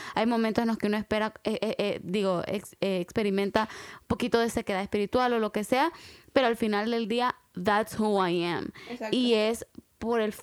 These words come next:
Speaker 1: por medio, el filtro por, por el medio del cual voy a ver el resto de la vida.
Speaker 2: Exactamente.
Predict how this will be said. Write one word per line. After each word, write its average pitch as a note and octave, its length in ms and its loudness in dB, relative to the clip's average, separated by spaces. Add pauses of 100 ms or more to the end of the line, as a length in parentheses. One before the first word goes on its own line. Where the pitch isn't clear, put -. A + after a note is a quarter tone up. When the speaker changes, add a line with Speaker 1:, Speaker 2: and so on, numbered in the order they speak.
(160)
Speaker 1:
por A3+ 200 4
medio, A3 220 2
el G#3+ 120 0
filtro B3+ 420 -2
por, A3+ 300 -2
por A3+ 180 0
el G#3+ 120 0
medio G#3 180 0
del G3+ 120 -2
cual G3+ 180 0
voy A3 140 2
a G#3+ 60 2
ver G#3 180 0
el G#3+ 120 -2
resto G3+ 280 -2
de A3 60 2
la G3+ 140 0
vida. B3+ 300 2
Speaker 2:
Exactamente. A3+ 400 -12